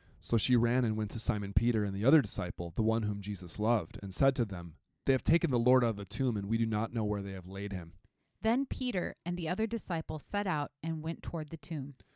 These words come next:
Speaker 1: The two were running together, but the other disciple outran Peter and reached the tomb first.
Speaker 2: He bent down to look in and saw the linen wrappings lying there, but he did not go in.
Speaker 1: Then Simon Peter came, following him, and went into the tomb.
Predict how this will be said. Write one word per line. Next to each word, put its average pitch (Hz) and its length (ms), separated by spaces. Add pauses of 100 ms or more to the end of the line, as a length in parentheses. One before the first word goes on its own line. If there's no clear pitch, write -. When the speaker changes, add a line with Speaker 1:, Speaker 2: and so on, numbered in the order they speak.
(160)
Speaker 1:
The 113 100
two 165 180
were 131 100
running 127 380
together, 90 520
but 117 120
the 127 100
other 156 160
disciple 117 480
outran 135 460
Peter 123 300
and 117 160
reached 135 240
the 117 80
tomb 135 240
first. 151 400 (260)
Speaker 2:
He 208 140
bent 220 280
down 190 280
to - 100
look 185 260
in 151 260
and 170 140
saw 202 140
the 190 100
linen 208 380
wrappings 165 580
lying 165 380
there, 143 260 (120)
but 170 100
he 180 100
did 147 200
not 147 260
go 165 180
in. 135 280 (300)
Speaker 1:
Then 120 160
Simon 113 360
Peter 143 260
came, 90 420
following 117 360
him, 87 280
and 101 120
went 107 240
into 95 180
the 87 120
tomb. 82 360